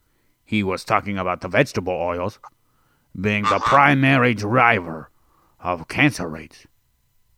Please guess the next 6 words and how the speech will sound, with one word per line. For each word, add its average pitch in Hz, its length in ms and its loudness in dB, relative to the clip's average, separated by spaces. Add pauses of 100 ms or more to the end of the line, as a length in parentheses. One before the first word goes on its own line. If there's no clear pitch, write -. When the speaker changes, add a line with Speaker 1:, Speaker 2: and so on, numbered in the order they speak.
(160)
Speaker 2:
Oh. 120 360 2 (580)
Speaker 1:
Because 95 340 -2
of 98 120 0
the 98 80 2
oxidative 104 720 2
stress. - 680 -4